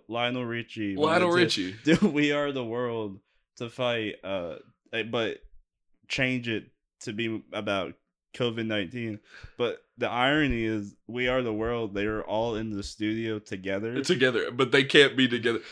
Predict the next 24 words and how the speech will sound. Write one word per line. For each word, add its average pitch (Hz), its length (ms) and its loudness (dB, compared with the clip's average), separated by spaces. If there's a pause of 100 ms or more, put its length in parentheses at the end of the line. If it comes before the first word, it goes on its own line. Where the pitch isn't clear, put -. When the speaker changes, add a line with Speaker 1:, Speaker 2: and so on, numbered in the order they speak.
(220)
Speaker 2:
What's 175 240 6
so 190 280 4
wild 185 380 2
about, - 220 -10
okay, 131 300 2
so 120 360 0 (120)
there, 151 260 2
there's 147 320 4
several 170 240 6
<laughs> 165 60 -2
things 170 240 6
I 131 80 4
wanna 117 160 0
talk 117 220 2
about 101 160 0
with 98 100 -8
that 98 180 -6
thing. 95 140 -6 (460)
Like, 117 300 4 (320)
um, 113 440 4 (720)
with, 143 420 2
uh, 113 580 2 (1000)
the, 156 180 6 (200)
I, 131 320 6